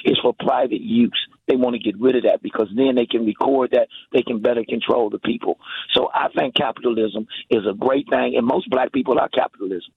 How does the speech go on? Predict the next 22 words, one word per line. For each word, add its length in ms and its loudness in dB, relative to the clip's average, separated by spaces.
I 60 2
mean, 180 0
are 180 0
capitalists, 540 -4
even 220 2
all 140 2
the 60 0
way 140 4
down 240 0
to 100 -4
the 60 0
street 320 0
drug 320 2
dealer, 220 0
all 140 4
the 60 4
way 120 4
down 220 -2
to 100 0
the 80 0
prostitute, 600 -4
man, 300 -4